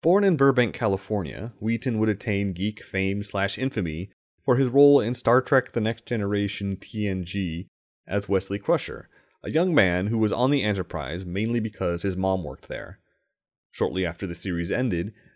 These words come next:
Wheaton offered Paramount a treatment for a spin-off series called Sparks McGee, and, uh, you can see sparks mcgee adventures dot tumblr dot com for some Sparks McGee concept art. This would feature Wheaton himself as a badass in a cowboy hat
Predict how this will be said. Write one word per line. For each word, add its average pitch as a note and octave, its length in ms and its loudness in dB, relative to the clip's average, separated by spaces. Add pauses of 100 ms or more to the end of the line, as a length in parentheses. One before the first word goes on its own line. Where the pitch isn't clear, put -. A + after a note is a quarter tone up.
(140)
Wheaton E3+ 340 -4
offered D3 360 -2
Paramount F#2+ 480 -2
a F#2+ 40 -10
treatment F#2 480 -8
for - 160 -4
a F#2 40 -2
spin-off C#3 460 -2
series D#2 420 -8
called E2+ 300 -4
Sparks - 440 -2
McGee, F2+ 680 -8
and, D#2 300 -8
uh, D2+ 80 -8
you F2+ 140 -4
can F#2 160 -6
see F#2+ 300 -6
sparks - 460 -6
mcgee F2+ 400 -6
adventures E2+ 560 -8
dot - 220 -8
tumblr E2 360 -6
dot D#2 200 -8
com F#2 360 -2
for F2+ 180 -8
some F2 160 -12
Sparks - 400 -6
McGee D#2 300 -12
concept F2+ 540 -8
art. - 300 -12 (840)
This D#3+ 120 -4
would G3+ 120 0
feature D3+ 300 0
Wheaton C3+ 340 0
himself A2+ 520 0
as G2 120 -2
a G2+ 60 -4
badass G#2+ 600 2
in G2+ 60 -4
a F2+ 60 -2
cowboy A2+ 440 2
hat D2+ 340 -8